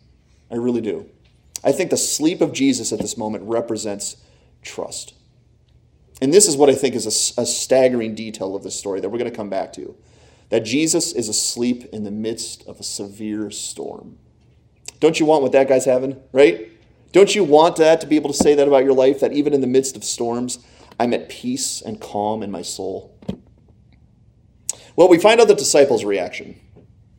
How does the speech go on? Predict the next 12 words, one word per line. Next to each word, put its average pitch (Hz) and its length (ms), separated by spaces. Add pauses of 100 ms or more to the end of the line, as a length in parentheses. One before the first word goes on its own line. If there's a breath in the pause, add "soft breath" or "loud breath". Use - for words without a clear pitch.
(640)
The 123 80
disciples' 139 440
reaction. 123 400
And 131 100
again, 160 240
it's, - 120 (140)
it's 139 140
hard 196 340
to - 60
chide 160 360
these 113 180
guys. 95 400